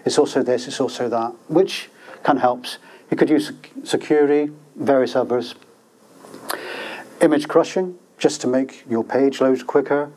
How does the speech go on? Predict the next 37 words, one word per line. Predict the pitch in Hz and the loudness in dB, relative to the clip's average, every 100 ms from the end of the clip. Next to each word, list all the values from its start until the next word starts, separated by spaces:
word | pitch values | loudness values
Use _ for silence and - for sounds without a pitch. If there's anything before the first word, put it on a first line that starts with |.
| - - - - - | -20 -20 -20 -10 -2
Again, | 139 202 101 - - _ _ - - - | 2 4 2 -6 -20 _ _ -20 -16 0
Cloudflare, | 151 156 143 117 | 4 4 2 0
so | 156 | 4
I've | |
got | 165 160 - _ _ - | 4 2 -2 _ _ -18
three | - 165 156 | 2 4 4
things | 156 143 123 - | 2 0 -4 -6
covered | - 135 - | -2 -2 0
by | 120 | -2
that | 113 120 | -2 -2
already. | 120 135 131 123 - - - - | 0 0 0 -6 -10 -20 -8 -2
There's | 131 131 | 0 0
a, | 123 120 131 | 0 0 2
an | 135 | 2
element | 143 151 | 2 2
there | 131 | 0
called | - 127 | 0 -4
polish | - 143 135 - - - _ _ - - | 0 0 0 -6 -12 -14 _ _ -20 -6
that | - 156 | -2 0
will | 135 131 127 123 - _ | 2 2 2 -4 -20 _
make | 135 135 143 | 0 0 2
the | 131 | 2
images | 131 131 127 - | 4 4 0 -4
smaller | - 156 151 151 151 - - _ - | 0 2 4 0 -2 -10 -20 _ 2
as | 139 123 | 2 4
it | 147 - 127 | 0 0 0
dynamically | 120 127 131 151 131 127 | 2 4 2 2 2 2
loads | 127 123 | 2 0
the | 107 | -2
page, | 139 139 135 - - - - - | 0 0 0 -6 -18 -18 -12 2
and | 165 160 | 6 6
will | 151 | 6
convert | 147 147 160 | 4 4 4
it | 147 147 | 2 -2
to | 123 | 0
web | 131 113 | 0 2
P | 143 131 127 | 0 0 -2